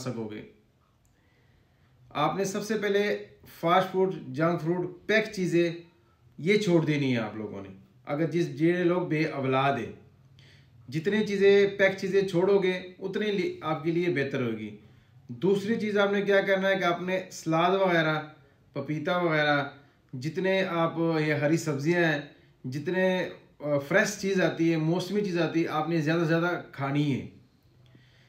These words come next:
तीसरी चीज़ मैं आपको बताऊंगा, नुस्खे की तरफ आते हैं, वीडियो भी बड़ी हो जाएगी फिर। नुस्खा, अगर जिस बंदे के रिपोर्ट में पस सेल इन्फेक्शन है,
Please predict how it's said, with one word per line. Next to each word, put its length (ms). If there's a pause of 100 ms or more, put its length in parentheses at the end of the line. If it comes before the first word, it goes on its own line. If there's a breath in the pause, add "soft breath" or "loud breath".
(240 soft breath)
तीसरी 300
चीज़ 180
मैं 100
आपको 220
बताऊंगा, 460
नुस्खे 320
की 80
तरफ 240
आते 240
हैं, 140 (440)
वीडियो 260
भी 120
बड़ी 180
हो 60
जाएगी 280
फिर। 200 (640 soft breath)
नुस्खा, 380
अगर 400
जिस 300
बंदे 320
के 260 (460)
रिपोर्ट 440
में 280
पस 260
सेल 260
इन्फेक्शन 580
है, 120